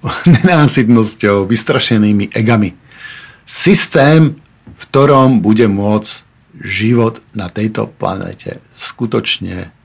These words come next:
rozkvitať. Ja nemám čas, nech si predstavíme trošičku taký svet. Zamyslíme sa.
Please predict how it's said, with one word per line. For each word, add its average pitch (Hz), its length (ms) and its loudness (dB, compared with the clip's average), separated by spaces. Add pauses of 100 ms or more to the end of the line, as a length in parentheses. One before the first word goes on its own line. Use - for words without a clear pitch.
(260)
rozkvitať. 101 1000 -2 (1600)
Ja 101 240 -6
nemám 92 320 -4
čas, 98 240 -4
nech 95 160 -4
si - 160 -10
predstavíme 98 640 -4
trošičku - 480 -8
taký - 320 -8
svet. - 480 -8 (3000)
Zamyslíme 90 640 -8
sa. - 320 -10